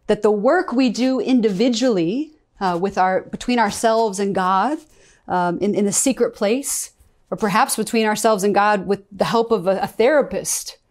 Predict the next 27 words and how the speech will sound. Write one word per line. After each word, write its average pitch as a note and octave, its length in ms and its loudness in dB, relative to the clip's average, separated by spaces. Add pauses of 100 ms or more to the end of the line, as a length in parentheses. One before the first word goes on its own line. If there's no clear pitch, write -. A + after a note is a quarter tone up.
(240)
or G3+ 140 0
a G3+ 40 -4
spiritual B3+ 540 0
director G3+ 760 0
or - 40 -4
something G#3 380 -2
like F3+ 240 -2
that. - 380 -2 (400)
But F#3+ 120 -2
this A#3 160 0
work C#4 260 2
that D4+ 100 0
we B3 120 2
do B3 160 2
individually, G#3+ 840 0 (500)
it B3+ 120 0
spills C#4+ 600 0
out G3+ 480 -6 (440)
onto G#3+ 340 0
our F#3 120 0
neighbor. F3+ 640 -10
It F3+ 100 -10
spills C4+ 580 0
out G3+ 440 -2 (320)
onto G#3 320 2
one G3 220 0
another. F3 500 -2